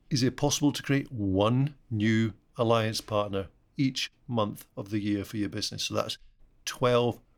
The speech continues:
alliance partners in a year. So that means going into year two, you've got twelve alliance partners, and you're just working with those people, and you're continuing to build out the, the alliance relationships and, and continuing to build your database of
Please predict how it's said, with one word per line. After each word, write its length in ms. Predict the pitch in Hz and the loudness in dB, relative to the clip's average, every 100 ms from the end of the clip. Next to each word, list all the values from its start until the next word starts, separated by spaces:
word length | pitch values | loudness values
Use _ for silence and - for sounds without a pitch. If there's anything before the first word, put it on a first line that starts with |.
| _ | _
alliance 600 | 117 107 107 101 110 - - - | -2 0 2 0 -4 -6 -6 -4
partners 460 | 113 101 101 101 | -2 -2 -4 -10
in 100 | 110 | -8
a 40 | 107 | -6
year. 400 | 120 110 101 95 _ - - - _ _ - | -4 -2 -4 -8 _ -20 -20 -20 _ _ -4
So 160 | - | 2
that 160 | 123 135 | 2 4
means 180 | 123 101 | 2 2
going 300 | 127 120 120 | 2 2 2
into 480 | 113 110 117 101 101 | 2 0 -2 -2 -2
year 280 | 120 110 104 | 0 2 0
two, 260 | - 185 | 0 0
you've 140 | 127 95 | 0 -2
got 140 | - | -8
twelve 280 | - 139 143 | -6 -2 0
alliance 380 | 123 120 117 - | 0 0 0 -2
partners, 640 | 135 180 151 104 110 - _ _ _ | 2 2 2 -2 -2 -4 _ _ _
and 320 | 120 107 110 - | -10 -8 -8 -8
you're 280 | 135 131 | 0 2
just 220 | 127 135 127 | 2 0 2
working 320 | 139 143 123 | 2 2 0
with 120 | 107 | 0
those 240 | 107 107 | 2 0
people, 600 | - 139 151 156 147 139 - - _ | 0 0 0 0 0 -2 -10 -20 _
and 320 | 113 107 101 - - | -8 -6 -6 -10 -6
you're 140 | 110 | -4
continuing 640 | - 120 113 135 123 117 | -4 -6 -2 0 0 0
to 120 | 110 | -2
build 360 | 113 127 123 113 | -4 -2 -2 0
out 260 | 113 113 110 | -4 -4 -6
the, 200 | 113 113 107 | -8 -8 -6
the 100 | 110 | -2
alliance 360 | 104 117 113 | 0 -2 -2
relationships 560 | 113 131 131 127 143 - | -2 -2 -2 -6 -10 -10
and, 160 | 147 | -10
and 200 | - 147 | -6 -8
continuing 600 | 143 147 156 - 156 156 151 | -4 -4 -2 -2 0 -2 -4
to 120 | 131 | -2
build 240 | 151 151 | 0 2
your 100 | 147 | 2
database 580 | - 151 156 123 143 143 | 2 0 0 -2 0 0
of 140 | 139 | -2